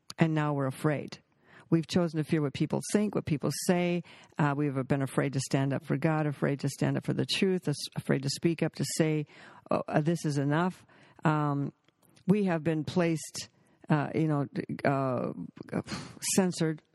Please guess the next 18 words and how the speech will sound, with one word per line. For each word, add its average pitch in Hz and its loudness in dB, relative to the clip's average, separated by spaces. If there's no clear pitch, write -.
in 151 4
so 160 4
many 151 0
ways, 147 -2
um, 143 2
and 156 2
taken, 147 0
and 151 2
our 139 0
positions, 151 0
uh, 139 2
have 143 0
been 143 0
taken 156 0
from 139 0
us. 139 -2
So 151 0
now, 175 0